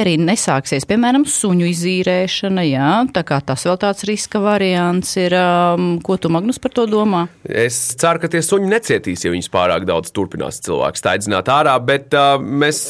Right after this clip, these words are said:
Speaker 2: ā, mēs tomēr esam par tiem apzinīgajiem, kas izvērtē visus par un pret suņa iegādes laikā. Un, lūk, ir interesants jautājums, vai vienmēr ir jāņem, ā, kucēns,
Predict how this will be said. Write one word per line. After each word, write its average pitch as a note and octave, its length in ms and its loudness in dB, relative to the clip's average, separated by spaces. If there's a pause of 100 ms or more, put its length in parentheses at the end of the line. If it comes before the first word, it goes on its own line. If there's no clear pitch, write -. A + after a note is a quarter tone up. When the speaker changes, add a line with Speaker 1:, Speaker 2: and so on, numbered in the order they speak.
Speaker 2:
ā, C#3 240 4
mēs D3 160 0
tomēr C#3 240 4
esam C3+ 160 -2
par B2 160 -4
tiem A#2 160 0
apzinīgajiem, G2+ 640 0
kas A#2 240 -4
izvērtē G#2+ 480 0
visus B2 480 -4
par A#2 240 2
un G2 80 -4
pret C3 320 -2
suņa C3 380 -2 (260)
iegādes B2+ 480 -2
laikā. D#3 400 0
Un, E3 80 0
lūk, A#3 160 0
ir F#3 160 0
interesants A3 320 -4
jautājums, A2 560 0
vai A2 140 2 (420)
vienmēr A2 560 0
ir C3 140 -2
jāņem, D3 420 0
ā, C3+ 120 2 (440)
kucēns, D3+ 560 -2